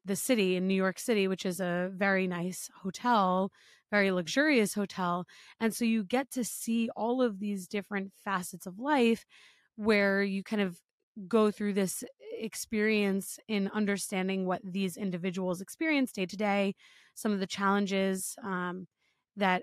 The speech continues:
a lot of the challenges that they experience in these lower wage roles, um, that have high demand, um, and not a ton of reward.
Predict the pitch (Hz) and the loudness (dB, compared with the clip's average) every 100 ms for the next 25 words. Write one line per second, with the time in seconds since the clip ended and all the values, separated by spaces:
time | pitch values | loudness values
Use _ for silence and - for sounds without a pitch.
0 | - 196 190 247 226 185 - 185 185 180 | -4 0 4 4 2 -2 -2 0 0 -2
1 | 175 180 185 180 - 196 185 180 180 - | -6 -6 -4 -6 -8 -6 -4 -4 -6 -8
2 | - 233 220 220 196 190 180 - _ _ | -4 0 2 2 2 0 -2 -10 _ _
3 | - 214 208 208 202 190 185 180 175 - | 2 6 8 6 4 2 2 0 -4 -12
4 | - 202 196 185 190 190 - _ _ _ | 0 4 6 6 4 -2 -10 _ _ _
5 | 208 185 180 180 - 202 190 190 196 190 | 0 2 2 0 -6 0 0 2 2 0
6 | 180 - 202 208 208 202 185 180 180 185 | 0 2 4 4 4 2 2 2 0 -2
7 | - _ _ _ - 196 180 175 175 233 | -8 _ _ _ -2 2 2 2 -2 0
8 | 208 202 202 196 - 202 - - 208 226 | 2 4 4 4 2 -8 -12 -4 2 4
9 | 214 196 175 180 180 277 285 190 190 | 4 0 -2 -4 -2 0 0 -2 -10